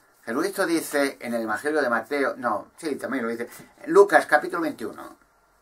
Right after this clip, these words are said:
habla de señales del tiempo del fin, terremotos, escasez de alimento, aumento de la criminalidad, corrupción, eh, escenas espantosas. Pero él dice,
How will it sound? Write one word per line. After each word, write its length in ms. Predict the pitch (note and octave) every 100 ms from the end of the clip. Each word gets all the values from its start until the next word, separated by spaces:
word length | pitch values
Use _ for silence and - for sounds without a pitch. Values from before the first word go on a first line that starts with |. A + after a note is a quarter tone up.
| _ _ B2
habla 260 | C3 C#3+ C3
de 300 | C3 B2 - -
señales 480 | - C3 D#3+ D#3 C#3+
del 160 | B2+
tiempo 320 | B2+ C#3+ B2 A#2+
del 140 | G#2+
fin, 340 | E3 D3 A2+ - - -
terremotos, 580 | - B2 D3+ C#3+ - A#2
escasez 320 | - B2 C3+
de 80 | C3
alimento, 360 | C3 D3+ C3+ B2
aumento 300 | C#3 C#3 B2+
de 80 | B2+
la 340 | A2+ A#2+ B2
criminalidad, 560 | A#2 A#2+ A#2+ C3 C3+ B2+ - -
corrupción, 580 | A#2+ A#2 A2 D#3+ C#3+ A#2 - -
eh, 280 | A#2+ A#2+ A#2 A2 - - - - - - - - - - A2+
escenas 340 | - F3 C3+
espantosas. 720 | A2+ C3+ B2 E3+ C#3 A#2+ A2 - - - _ _ _ -
Pero 160 | D3+
él 80 | G3+
dice, 460 | G#3+ - F3+ -